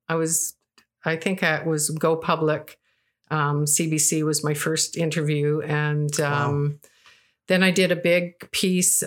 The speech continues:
Speaker 1: uh, with Canadian Press on, on Pharmanet and the lack of use and, uh, how I want it to become, you know, one of the first places we go.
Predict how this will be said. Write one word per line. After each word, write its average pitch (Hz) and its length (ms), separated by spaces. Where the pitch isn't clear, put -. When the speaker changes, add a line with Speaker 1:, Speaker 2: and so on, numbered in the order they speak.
Speaker 1:
uh, 165 480
with 165 720
Canadian 165 500
Press 175 540
on, 156 640
on 160 140
Pharmanet 156 580
and 160 200
the 160 80
lack 165 480
of 165 240
use 143 440
and, 151 460
uh, 143 280
how 156 580
I 156 160
want 151 260
it 147 160
to - 80
become, 147 720
you 156 120
know, 139 340
one 170 240
of 151 60
the 151 80
first 165 300
places 135 400
we 131 100
go. - 160